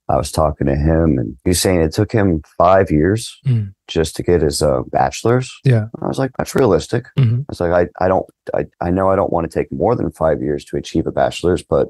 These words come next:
Speaker 1: to hold myself to that four-year schedule,
Speaker 2: Mm.
Speaker 1: I don't have to."
Speaker 2: Yeah.
Speaker 1: So, you know, take it only two or three classes at a time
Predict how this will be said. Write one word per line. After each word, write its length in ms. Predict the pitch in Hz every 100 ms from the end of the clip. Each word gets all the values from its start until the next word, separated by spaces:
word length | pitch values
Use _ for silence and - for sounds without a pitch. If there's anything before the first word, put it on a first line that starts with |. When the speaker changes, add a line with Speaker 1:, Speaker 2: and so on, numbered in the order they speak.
| -
Speaker 1:
to 520 | - 101 95 95 87 - _
hold 300 | 85 95 90
myself 480 | 87 82 - 87 -
to 100 | -
that 180 | 82 67 -
four-year 580 | - - 95 98 90 82
schedule, 680 | - - 80 90 101 120 131
Speaker 2:
Mm. 300 | 117 101 104
Speaker 1:
I 60 | 104
don't 180 | 117
have 200 | 120 131
to." 140 | - - - _ -
Speaker 2:
Yeah. 240 | 123 110 120
Speaker 1:
So, 520 | - - 71 62 -
you 100 | 85
know, 300 | 80 71 52 -
take 200 | 110 104
it 80 | 101
only 300 | 101 92 80
two 200 | - 98
or 80 | 92
three 200 | 87 87
classes 500 | - 82 - 78 78
at 120 | 80
a 60 |
time 400 | 80 57 62 62